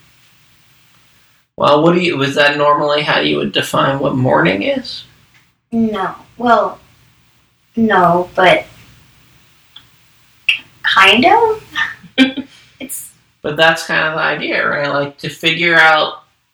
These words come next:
Speaker 1: what anything is, and he's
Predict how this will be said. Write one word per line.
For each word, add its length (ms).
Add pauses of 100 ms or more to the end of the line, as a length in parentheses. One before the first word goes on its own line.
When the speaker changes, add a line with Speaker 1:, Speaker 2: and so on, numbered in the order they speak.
(160)
Speaker 1:
what 280
anything 520
is, 600 (320)
and 160
he's 380